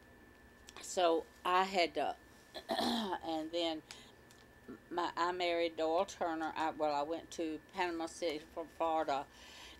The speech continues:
to play with a band, and, uh, uh, and Doyle Turner was a steel player, and I met him. We was on W D L P in Panama City,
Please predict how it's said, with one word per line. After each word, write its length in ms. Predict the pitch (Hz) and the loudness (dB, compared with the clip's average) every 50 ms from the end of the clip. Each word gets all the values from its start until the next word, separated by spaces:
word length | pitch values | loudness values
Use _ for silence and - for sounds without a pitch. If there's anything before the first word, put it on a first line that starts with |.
| - - - - - - - | -20 -20 -20 -20 -20 -16 -8
to 140 | - 175 165 | -4 -4 -4
play 340 | - - - 180 180 175 170 | -2 0 2 4 4 4 4
with 180 | 165 156 147 156 | 2 0 -2 -2
a 40 | |
band, 640 | 147 - 165 175 190 196 185 175 160 151 151 151 170 - - - - | 0 2 2 2 4 2 2 0 0 -2 -4 -6 -10 -12 -16 -10 -4
and, 480 | 156 160 160 156 156 151 151 151 147 156 | -2 0 0 0 0 -2 -4 -6 -6 -6
uh, 360 | 151 147 147 139 135 131 127 101 - - - - - - - - - - | -6 -4 -4 -4 -4 -4 -6 -6 -10 -14 -18 -20 -20 -20 -20 -14 -8 -4
uh, 360 | 147 151 156 147 139 139 - - - | -4 -2 -2 -2 -4 -4 -6 -6 -4
and 420 | 160 165 165 160 160 160 156 151 156 | -2 -2 -2 -2 -2 -4 -6 -2 0
Doyle 260 | 160 160 165 160 151 | 0 2 2 0 -2
Turner 380 | - - - 196 196 196 180 175 | -4 -4 -4 -2 -2 -2 -2 -2
was 240 | 175 160 151 - | -2 -4 -6 -6
a 60 | 156 156 | -10 -12
steel 340 | - - - 190 202 196 | -8 -4 -2 0 2 0
player, 380 | 185 - - 160 156 156 156 151 151 | 0 0 -2 -2 0 0 0 -2 -2
and 100 | 156 160 | -4 -4
I 100 | 151 147 | -6 -6
met 220 | 151 156 147 147 - | -4 -4 -4 -4 -4
him. 300 | - 175 170 160 156 156 | -4 -4 -4 -4 -4 -4
We 100 | 147 143 | -6 -8
was 120 | 139 - | -6 -8
on 180 | 147 151 151 147 | -8 -8 -6 -6
W 280 | 170 160 156 160 156 156 | -6 -4 -4 -6 -6 -6
D 160 | 160 147 151 | -4 -4 -2
L 140 | 147 143 - - - | -4 -4 -6 -8 -8
P 160 | 190 175 160 | -6 -6 -4
in 160 | 156 156 147 | -6 -6 -8
Panama 380 | 139 156 151 147 151 143 139 - | -8 -8 -8 -8 -10 -10 -12 -10
City, 360 | - - 196 190 170 147 | -6 -4 -2 -2 -2 -4